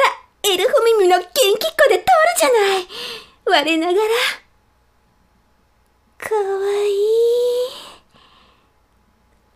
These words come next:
テニスウェアなら。<laughs> やだ。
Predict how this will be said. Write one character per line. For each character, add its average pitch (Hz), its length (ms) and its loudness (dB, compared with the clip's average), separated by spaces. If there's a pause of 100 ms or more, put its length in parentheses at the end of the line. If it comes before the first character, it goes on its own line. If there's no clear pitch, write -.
(460)
テ 294 140 0
ニ 233 140 0
ス 370 120 -4
ウ 349 40 2
ェ 415 120 2
ア 370 40 2
な 285 120 0
ら。 226 100 -2
<laughs> 302 160 -4 (4000)
や 233 280 -2
だ。 185 140 -8